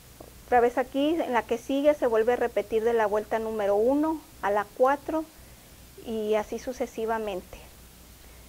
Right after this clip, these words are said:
Bueno, les recuerdo suscribirse a mi canal,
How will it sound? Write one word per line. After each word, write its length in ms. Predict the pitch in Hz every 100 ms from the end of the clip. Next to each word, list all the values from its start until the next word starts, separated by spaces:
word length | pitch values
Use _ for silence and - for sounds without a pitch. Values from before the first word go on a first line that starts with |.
| - - - - - - - - - - - - -
Bueno, 440 | 240 254 277 294 -
les 240 | 254 247
recuerdo 480 | 254 254 277 294 311
suscribirse 760 | 311 269 - 247 254 269 -
a 60 | 262
mi 120 | 233
canal, 600 | - 208 214 262 294